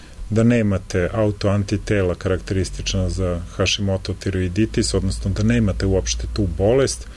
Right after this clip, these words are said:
onda je za vašu, e, za, za, za,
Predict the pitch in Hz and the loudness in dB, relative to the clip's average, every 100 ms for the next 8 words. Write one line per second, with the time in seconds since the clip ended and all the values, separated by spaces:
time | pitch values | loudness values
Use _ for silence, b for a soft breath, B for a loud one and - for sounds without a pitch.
0 | B B - 117 117 117 107 98 - - | B B -2 2 4 4 2 0 -8 -12
1 | 104 113 101 104 107 - - 101 80 B | -4 0 2 4 2 2 0 -2 -4 B
2 | B B - 110 104 98 104 113 104 98 | B B -10 -2 0 0 0 2 2 -2
3 | 107 107 - 107 107 104 | -6 -8 -6 -2 0 0